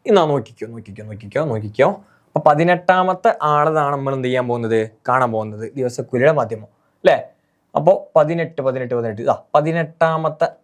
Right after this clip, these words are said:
ആളത് എന്ന് പറഞ്ഞാല് ഇത് ക-, പക്കാ സമാന്തര ശ്രേണി, അരിത്മെറ്റിക് സീക്വൻസ് ആണ്. ഇതാ, എനിക്ക് അറിയുന്നത് ആരാണ്? പതിമൂന്നാമത്തെ ആളെ എനിക്കറിയാം. അതിനോട് എത്ര ഡി കൂട്ടണടാ? എത്ര ഡി കൂട്ടണം? പതിമൂന്ന് പതിനെട്ടിലേക്ക് എത്രയാണ്?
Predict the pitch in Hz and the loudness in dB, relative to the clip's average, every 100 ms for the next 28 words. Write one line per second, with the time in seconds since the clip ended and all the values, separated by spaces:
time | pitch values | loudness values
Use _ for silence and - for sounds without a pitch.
0 | _ 120 117 117 113 107 - 127 110 107 | _ 0 2 4 2 -2 -6 -6 -4 -4
1 | 104 165 262 - 254 220 202 185 - _ | -4 -4 -8 -12 0 2 2 -4 -8 _
2 | 254 262 269 226 - _ 208 196 202 190 | 4 6 4 2 -4 _ -4 0 0 0
3 | 196 165 170 190 233 220 254 233 175 131 | 0 0 -2 -2 -2 0 2 2 0 0
4 | 196 139 - _ _ _ 254 262 240 226 | 0 0 -2 _ _ _ 0 6 6 6
5 | 254 294 294 254 202 170 151 131 123 - | 4 4 4 4 4 0 -2 -4 -12 -20
6 | _ _ _ _ _ 180 185 202 185 170 | _ _ _ _ _ 4 6 6 2 0
7 | 165 151 143 131 127 120 117 110 120 107 | 0 0 0 0 2 2 0 -4 -2 -2
8 | 110 110 - 202 226 240 233 202 147 - | -2 -4 -4 -4 0 4 4 6 4 -2
9 | - 160 127 131 123 113 107 113 110 107 | -4 -4 -4 -6 -6 -8 -8 -6 -4 -6
10 | - _ _ _ _ _ _ 190 208 208 | -14 _ _ _ _ _ _ 0 2 2
11 | 175 165 147 - _ - 139 160 175 175 | 2 0 -4 -12 _ 0 0 2 0 2
12 | 156 160 156 170 156 165 151 | 2 0 0 0 2 2 0